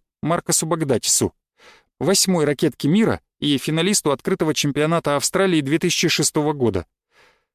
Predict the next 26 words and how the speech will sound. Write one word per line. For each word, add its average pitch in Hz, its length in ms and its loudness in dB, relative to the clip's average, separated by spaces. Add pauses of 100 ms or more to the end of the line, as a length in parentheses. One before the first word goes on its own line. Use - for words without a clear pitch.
Однако 120 500 0
Агаси 127 380 0
прошел 170 380 0
дальше, 165 500 0 (220)
выиграв 147 500 0
у 147 60 2
Багдатиса 143 640 0
со 151 160 2
счетом 160 480 0 (260)
шесть - 360 0
четыре, 156 400 -2
шесть - 300 0
четыре, 151 380 -2
три 156 240 0
шесть, - 480 -2 (120)
пять 143 200 0
семь, 202 280 2 (120)
семь 160 300 0
пять. - 300 -2 (640)
Это 170 180 0
был 165 180 2
зрелищный 151 580 2
марафон, 151 520 0
всколыхнувший 156 840 0
весь 143 220 2
стадион, 139 560 0